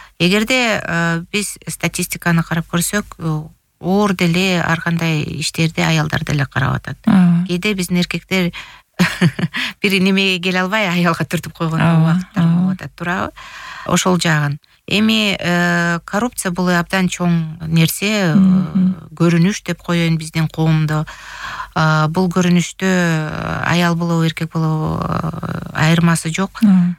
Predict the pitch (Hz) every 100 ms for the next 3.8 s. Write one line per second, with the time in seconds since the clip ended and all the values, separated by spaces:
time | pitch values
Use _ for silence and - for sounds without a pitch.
0 | _ 156 151 151 - 165 185 - 165 165
1 | 160 160 147 - 151 160 165 - 220 226
2 | - - - - - 170 175 196 202 165
3 | - - 160 151 151 151 151